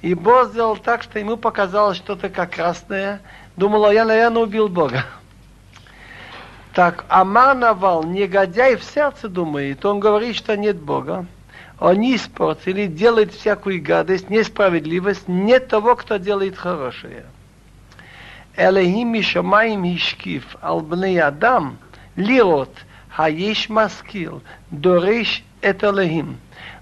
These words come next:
Бог с небес посмотрел на людей, посмотреть, есть ли человек умный, сообразительный, ищет Бога. Другими словами, хоть кто-нибудь из армии римской, чтобы протестовал против его действий в храме, сказать, что это все-таки нехорошо так.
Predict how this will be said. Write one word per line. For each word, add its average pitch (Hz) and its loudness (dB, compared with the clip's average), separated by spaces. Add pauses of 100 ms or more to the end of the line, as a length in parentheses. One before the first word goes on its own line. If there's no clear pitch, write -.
Бог 202 4
с - -16
небес 226 -2
посмотрел 190 -6
на 185 -2
людей, 151 -6
посмотреть, 185 -4 (320)
есть 202 -4
ли 233 -4
человек 214 2
умный, 151 0
сообразительный, 180 0
ищет 202 -2
Бога. 135 -2 (840)
Другими 196 2
словами, 156 0 (220)
хоть - -2
кто-нибудь 220 0
из 202 -6
армии 214 2
римской, 127 -8 (360)
чтобы 214 0
протестовал 226 2
против 185 -8
его 202 0
действий 170 -6
в 139 -10
храме, 135 -6
сказать, 208 0
что - -4
это 226 -4
все-таки 214 -6
нехорошо 190 -4
так. - -10